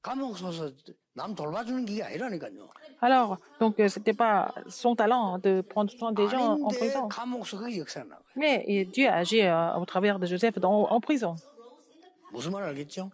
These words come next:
Speaker 2: Vous avez
Speaker 1: 이거
Speaker 2: compris?
Speaker 1: 하고 있으면 나오는 거예요, 이렇게.
Speaker 2: Si vous faites ça, euh, mettez ça en pratique,
Speaker 1: 그래서
Speaker 2: ça va
Speaker 1: 뭘
Speaker 2: venir.
Speaker 1: 보는 거 하니까요.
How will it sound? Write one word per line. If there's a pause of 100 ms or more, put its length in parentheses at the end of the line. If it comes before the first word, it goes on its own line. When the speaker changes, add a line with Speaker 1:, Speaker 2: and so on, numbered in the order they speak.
Speaker 2:
Vous
avez
Speaker 1:
이거
Speaker 2:
compris?
Speaker 1:
하고
있으면
나오는
거예요,
이렇게. (380)
Speaker 2:
Si
vous
faites
ça,
euh, (640)
mettez
ça
en
pratique,
Speaker 1:
그래서
Speaker 2:
ça
va
Speaker 1:
뭘
Speaker 2:
venir.
Speaker 1:
보는
거
하니까요.